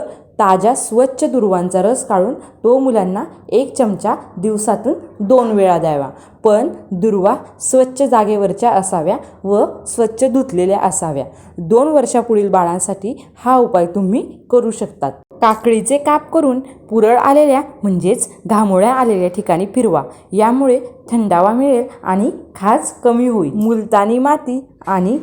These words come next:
गुलाबजल मिक्स करून पेस्ट बनवावी आणि ती पेस्ट पुरळ आलेल्या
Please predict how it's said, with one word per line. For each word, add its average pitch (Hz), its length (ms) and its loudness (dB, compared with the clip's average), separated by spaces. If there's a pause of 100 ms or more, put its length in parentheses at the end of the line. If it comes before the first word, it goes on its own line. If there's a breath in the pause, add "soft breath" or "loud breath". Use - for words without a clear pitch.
(240)
गुलाबजल 220 600 2 (340 loud breath)
मिक्स 240 360 -2
करून 214 280 -2 (300)
पेस्ट 233 380 0
बनवावी 156 480 -4 (240 soft breath)
आणि 196 220 -2
ती 240 220 -2
पेस्ट 269 440 0 (220 loud breath)
पुरळ 240 340 4
आलेल्या 196 380 0